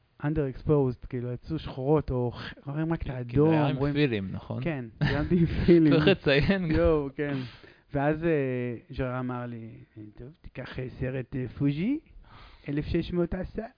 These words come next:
Speaker 1: ותראה מה קורה." ואז קניתי סרטים יותר רגישים באמת, והוא ממש אמר לי,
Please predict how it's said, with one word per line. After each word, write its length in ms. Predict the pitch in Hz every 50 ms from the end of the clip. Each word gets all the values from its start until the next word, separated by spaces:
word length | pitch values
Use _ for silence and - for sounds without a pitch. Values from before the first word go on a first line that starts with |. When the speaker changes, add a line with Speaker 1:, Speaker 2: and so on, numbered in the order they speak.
| _ _ _
Speaker 1:
ותראה 420 | 147 147 - - 151 151 - 320 311
מה 180 | 254 233 226 220 196 -
קורה." 200 | 208 202 233 254 _ _ _ _ _ _ _ _ _ _ _
ואז 220 | 139 147 160 160
קניתי 320 | - - 180 185 180 - 175
סרטים 360 | - - 156 143 - 156 156
יותר 200 | 143 - 151 131
רגישים 420 | 131 123 110 101 - - 127 127
באמת, 360 | 127 131 135 143 156 156 - 139
והוא 280 | 127 127 139 139 135 131
ממש 260 | 135 151 165 156 -
אמר 240 | 165 165 165 170 170
לי, 180 | 156 143 135